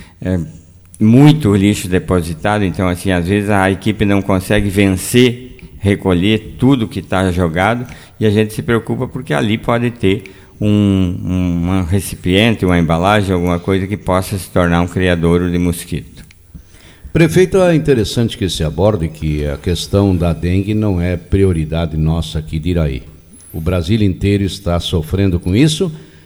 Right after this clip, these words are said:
Speaker 2: e já se tem alguma informação de que pode se tornar um caso mais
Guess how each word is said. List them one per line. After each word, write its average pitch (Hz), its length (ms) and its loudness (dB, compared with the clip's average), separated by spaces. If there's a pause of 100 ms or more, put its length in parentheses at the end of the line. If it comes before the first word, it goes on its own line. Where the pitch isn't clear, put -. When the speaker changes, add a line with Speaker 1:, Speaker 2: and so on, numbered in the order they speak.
(280)
Speaker 2:
e 180 420 4 (600)
já 95 260 0
se 113 200 -2
tem 147 300 4
alguma 113 320 2
informação 101 600 0
de 95 100 -2
que 87 220 -4
pode 107 320 2
se 95 140 -2
tornar 85 420 0
um 85 100 0
caso 85 320 -4
mais 80 480 -4